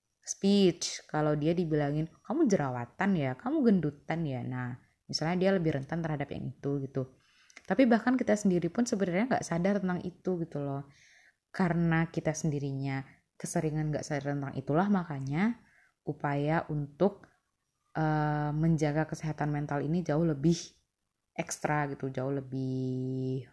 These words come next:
butuh tenaga daripada kita menjaga kesehatan fisik kita gitu. Meskip-, dan pada nyatanya memang fisik dan mental itu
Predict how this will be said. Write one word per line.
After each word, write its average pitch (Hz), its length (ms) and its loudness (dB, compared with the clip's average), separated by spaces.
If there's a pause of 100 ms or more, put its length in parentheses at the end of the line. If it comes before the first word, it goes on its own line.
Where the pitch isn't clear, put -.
(120)
butuh 135 460 -6 (1500)
tenaga 143 480 0
daripada 143 560 -2
kita 151 240 -6
menjaga 151 400 -4
kesehatan 147 400 -8
fisik 143 340 -8
kita - 320 -8
gitu. - 240 -16 (1500)
Meskip-, - 320 -8 (320)
dan 156 480 4 (400)
pada 156 580 4 (140)
nyatanya 156 480 2
memang 147 480 -2 (400)
fisik - 400 -2 (160)
dan 147 240 0
mental 143 320 -2
itu 147 480 -2